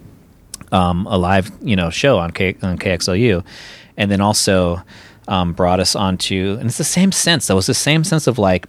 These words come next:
we were in San Diego, we didn't have a connection to L A. We went up, we played at K X L U, and then boom, all of a sudden, like,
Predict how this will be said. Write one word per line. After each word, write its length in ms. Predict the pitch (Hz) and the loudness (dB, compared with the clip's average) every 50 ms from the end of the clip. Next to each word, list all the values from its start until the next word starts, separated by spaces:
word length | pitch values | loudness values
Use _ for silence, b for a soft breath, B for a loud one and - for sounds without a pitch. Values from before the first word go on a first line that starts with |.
| _ _ | _ _
we 140 | - 113 113 | -2 0 2
were 60 | 113 | 2
in 80 | 131 139 | 2 2
San 180 | - 156 143 | 2 2 2
Diego, 380 | 147 147 127 104 98 101 98 98 | 4 4 4 4 4 2 2 2
we 100 | 92 98 | 2 0
didn't 160 | 113 123 120 | 0 0 0
have 100 | 131 147 | 0 0
a 60 | 156 | 0
connection 380 | - - 135 120 110 - - 113 | 0 2 2 2 2 0 0 -2
to 80 | 110 104 | 0 0
L 180 | 104 98 92 90 | 0 0 0 0
A. 140 | 87 87 87 B B B B | 0 -2 -4 B B B B
We 80 | - 101 | 0 2
went 200 | 95 107 127 127 | 4 4 4 4
up, 180 | 120 120 - - | 2 0 0 -2
we 100 | 110 92 | -6 -6
played 280 | - - - 107 110 | -4 0 2 2 2
at 60 | 123 - | 2 0
K 120 | - 110 | 0 -2
X 160 | 104 101 - - | -2 -2 -2 -2
L 140 | 98 95 | 0 0
U, 240 | 90 87 87 87 101 - | 0 0 -2 -2 -2 -2
and 140 | - 95 | 0 0
then 80 | 95 90 | 2 0
boom, 320 | 85 - 98 95 90 82 | 2 2 2 4 4 4
all 100 | 82 85 | 4 4
of 60 | 87 87 | 4 4
a 40 | |
sudden, 320 | - - - 87 87 87 85 | 2 2 2 2 2 2 0
like, 260 | 82 78 78 - - | -2 -2 -4 -6 -10